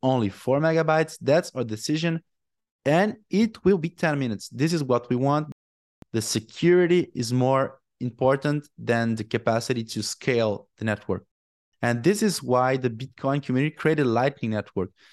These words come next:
because in a scenario where the block demand is very high,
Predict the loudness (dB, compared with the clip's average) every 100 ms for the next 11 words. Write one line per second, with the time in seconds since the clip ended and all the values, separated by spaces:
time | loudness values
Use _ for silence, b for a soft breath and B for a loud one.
0 | b -6 0 0 2 -2 -2 -4 -2 0
1 | 0 0 2 0 -2 _ _ _ _ _
2 | _ 2 4 2 -2 -10 _ _ -4 -4
3 | -2 0 0 0 -2 0 0 -2 -6 0
4 | 2 2 0 0 0 -2